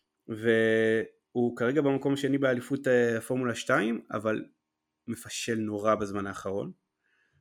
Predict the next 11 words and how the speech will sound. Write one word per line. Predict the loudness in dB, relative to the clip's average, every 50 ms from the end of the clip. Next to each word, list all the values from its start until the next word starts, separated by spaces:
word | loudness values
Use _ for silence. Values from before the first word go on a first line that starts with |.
| _ _ -6
בהאס | -2 2 4 4 4 4
כרגע | 2 2 4 4 4 4 2
יש | 2 2 0
רק | -2 -2
את | -2 -2 0
מגנוסן, | 0 2 4 4 2 2 2 2 2 4 4 4 4 2
והם | 2 2 2 0 0 -2
רוצים | -4 -8 -6 -4 -2 -2 -2 0 0
אולי | 2 4 4 6 4 4
את | 2 0 -4
ריקרדו, | -6 -2 0 2 2 2 2 2 2 4 4 2 0 -2